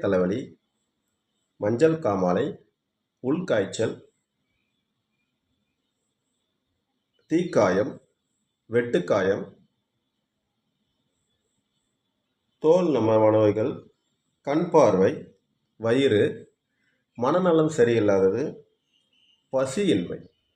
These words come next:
வயிற்றுப்போக்கு, இதெல்லாம் வந்து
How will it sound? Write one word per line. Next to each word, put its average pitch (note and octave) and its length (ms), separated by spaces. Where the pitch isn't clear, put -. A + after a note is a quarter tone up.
வயிற்றுப்போக்கு, A#2 720
இதெல்லாம் F#3 300
வந்து F3+ 180